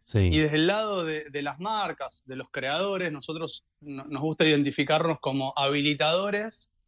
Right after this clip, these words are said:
Speaker 2: para que los creadores puedan trascender en el mundo digital de la web tres, de cripto y que es el mundo que se viene, ¿no? Del mundo de metaverse,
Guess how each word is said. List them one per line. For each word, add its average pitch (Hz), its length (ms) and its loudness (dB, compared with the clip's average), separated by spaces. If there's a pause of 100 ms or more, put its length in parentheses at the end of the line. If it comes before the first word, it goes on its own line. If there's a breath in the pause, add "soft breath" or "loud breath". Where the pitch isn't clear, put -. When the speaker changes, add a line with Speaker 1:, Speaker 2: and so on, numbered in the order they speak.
(340)
Speaker 2:
para 147 280 2
que 147 120 -4
los 147 160 -4
creadores 185 760 -4
puedan 160 320 -2
trascender 151 580 -4
en 170 100 -6
el 139 80 -8
mundo 151 280 -2
digital 160 580 -2
de 139 100 -2
la 131 160 0
web 147 240 -2
tres, 175 420 -2
de 131 160 -4
cripto 147 500 0
y 131 80 -2
que 127 80 -4
es 127 120 -6
el 123 80 -2
mundo 127 260 -2
que 120 80 -12
se - 140 -2
viene, 113 260 -2
¿no? 127 140 0
Del 135 100 4
mundo 147 240 6
de 127 60 4
metaverse, 139 600 2